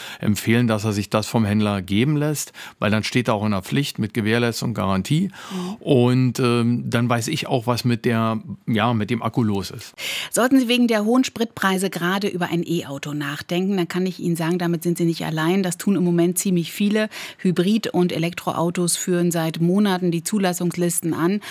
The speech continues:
Speaker 2: Und E-Autos punkten ja nicht nur, weil das Laden günstiger ist als tanken. Sie schneiden auch bei Pannen überraschend gut ab. Der A D A C hat gerade Bilanz gezogen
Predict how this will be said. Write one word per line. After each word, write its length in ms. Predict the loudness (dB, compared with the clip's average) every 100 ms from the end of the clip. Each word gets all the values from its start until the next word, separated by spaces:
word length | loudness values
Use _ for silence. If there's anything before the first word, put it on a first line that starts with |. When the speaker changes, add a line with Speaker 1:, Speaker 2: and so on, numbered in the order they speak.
| -14 -10
Speaker 2:
Und 220 | -2 0 2
E-Autos 520 | 2 2 0 -2 -4
punkten 320 | -2 -2 2
ja 120 | 2
nicht 300 | 4 0 0
nur, 540 | 0 2 2 2 0 0
weil 120 | -2
das 160 | -2
Laden 340 | -2 0 2 2
günstiger 500 | 2 0 0 -2 -2
ist 140 | -2
als 200 | -4 -6
tanken. 380 | -4 -2 0 -2
Sie 120 | -2
schneiden 340 | -4 -2 -2 -4
auch 100 | -4
bei 140 | -4
Pannen 360 | -4 2 2 2
überraschend 520 | 0 -2 -2 -2 -2
gut 200 | -4 -4
ab. 160 | -4 -4
Der 140 | -4
A 80 | -2
D 140 | -4
A 80 | -4
C 180 | -2 -2
hat 140 | -2
gerade 240 | -2 -2 0
Bilanz 380 | -2 0 -2
gezogen 500 | -4 -6 -2 0 0